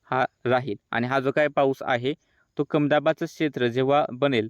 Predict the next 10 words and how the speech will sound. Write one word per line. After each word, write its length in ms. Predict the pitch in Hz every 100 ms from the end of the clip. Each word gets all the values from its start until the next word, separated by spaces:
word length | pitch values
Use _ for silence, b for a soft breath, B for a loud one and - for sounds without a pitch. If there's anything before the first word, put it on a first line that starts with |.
| -
त्यानंतर 420 | 131 139 139 151
त्याचा 340 | 143 139 139
जो 120 | 143 156
राहिलेला 360 | 147 147 147
अंश 260 | 143 143 -
असेल, 220 | 131 131
चक्रकारवाढ 560 | 127 131 131 139 131 131
असेल 220 | 127 139
अति 180 | 131 131
उंचावरचे, 500 | 120 - 123 -